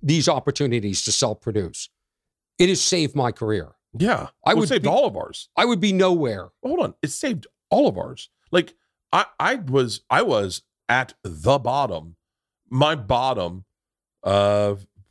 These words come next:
Speaker 2: what, six years ago? Five years ago?
Speaker 1: Come on, really?
Speaker 2: Dude,
Speaker 1: What
Speaker 2: fired from
Speaker 1: happened?
Speaker 2: Travel Channel. Uh,
Speaker 1: Is that still on the Travel Channel? I'm having a little
Speaker 2: no,
Speaker 1: Snickers.
Speaker 2: Travel Channel's gone. I know, I think they still
Speaker 1: You
Speaker 2: have
Speaker 1: know, I had a show on the Travel Channel, too.
Speaker 2: For real?
Speaker 1: America After Dark. Yeah, years ago.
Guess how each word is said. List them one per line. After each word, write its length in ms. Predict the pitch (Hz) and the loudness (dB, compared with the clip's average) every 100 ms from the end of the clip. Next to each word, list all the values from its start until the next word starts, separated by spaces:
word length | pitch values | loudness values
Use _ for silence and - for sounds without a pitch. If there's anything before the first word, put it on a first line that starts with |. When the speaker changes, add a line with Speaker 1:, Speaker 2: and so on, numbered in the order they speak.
| - | -4
Speaker 2:
what, 180 | 113 - | -2 -2
six 280 | - 135 | -2 0
years 180 | 151 165 | 2 2
ago? 220 | 175 208 208 | 0 -2 0
Five 240 | 143 139 | 0 2
years 160 | 170 185 | 0 0
ago? 240 | 220 220 | -2 -2
Speaker 1:
Come 180 | - 156 | 0 0
on, 180 | 95 92 | 0 -2
really? 420 | 113 160 220 214 | 0 2 0 -4
Speaker 2:
Dude, 260 | - 285 98 | -2 0 -2
Speaker 1:
What 120 | 80 | -6
Speaker 2:
fired 200 | - 110 156 | -2 0 0
from 40 | |
Speaker 1:
happened? 200 | 175 160 | -2 -2
Speaker 2:
Travel 280 | 139 131 127 | 0 0 -2
Channel. 440 | 139 131 135 143 _ _ _ _ - | -2 0 -2 -4 _ _ _ _ 0
Uh, 460 | 113 110 107 110 104 _ _ 104 - - | 2 2 2 0 -2 _ _ -18 -10 -2
Speaker 1:
Is 100 | 175 | 0
that 140 | 226 | 0
still 220 | - 247 160 | 0 2 2
on 120 | 175 | 0
the 80 | 175 | 0
Travel 260 | 190 185 | 0 -2
Channel? 200 | 175 180 | -2 -2
I'm 60 | 127 | -2
having 160 | 113 | -2
a 20 | 104 | -4
little 80 | |
Speaker 2:
no, 40 | 90 | -4
Speaker 1:
Snickers. 460 | - 110 98 98 | -4 -2 0 0
Speaker 2:
Travel 180 | 117 117 | 0 0
Channel's 320 | 117 101 87 - | -2 -8 -8 -10
gone. 300 | 98 92 90 - | -4 -2 -2 -2
I 60 | 156 | 0
know, 180 | 180 185 175 | 2 0 -2
I 80 | 160 | -6
think 400 | 139 165 151 - | -6 -6 -6 -4
they 200 | 131 107 | -2 -2
still 280 | 98 - 92 | -6 -10 0
Speaker 1:
You 60 | 196 | 2
Speaker 2:
have 60 | 208 | 4
Speaker 1:
know, 40 | |
I 80 | 220 | 0
had 80 | 240 | -2
a 60 | |
show 180 | - 170 | 0 0
on 80 | 127 | -2
the 80 | 117 | -4
Travel 280 | 123 104 | -4 -6
Channel, 260 | 110 120 113 | -8 -8 -6
too. 240 | - 120 87 _ _ _ | -4 -6 -8 _ _ _
Speaker 2:
For 120 | 117 | 2
real? 80 | 135 | 4
Speaker 1:
America 300 | 147 143 143 | 2 0 -2
After 280 | 131 - 123 | -4 -6 -2
Dark. 320 | 127 120 98 | -2 -2 -2
Yeah, 260 | 147 143 107 - | -2 0 -2 -2
years 320 | 143 175 143 | 0 2 0
ago. 280 | 110 95 | -2 -6